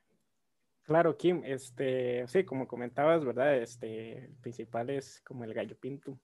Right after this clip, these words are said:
es el que nos, <laughs> nos identifica un poquito en el desayuno, también el casado, que también mencionaste, y no, muy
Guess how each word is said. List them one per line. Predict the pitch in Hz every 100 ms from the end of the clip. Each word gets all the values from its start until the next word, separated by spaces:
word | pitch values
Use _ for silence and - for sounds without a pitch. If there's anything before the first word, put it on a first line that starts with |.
| _ _ _
es | -
el | 131
que | - 127
nos, | 123
<laughs> | 127 131
nos | 139 135 -
identifica | 139 131 - 123 135 147
un | 147
poquito | 139 151 - 143
en | 135
el | 120
desayuno, | 117 113 113 131 143 151 131 - - _
también | - 123 131
el | 147
casado, | 143 117 - 135 156 156 143 _ _ _ _ _ _ -
que | -
también | - 120 120 135
mencionaste, | 147 131 131 143 - 147 - - - - - - - - -
y | 156
no, | 143 170 170
muy | 131 135 143 127 -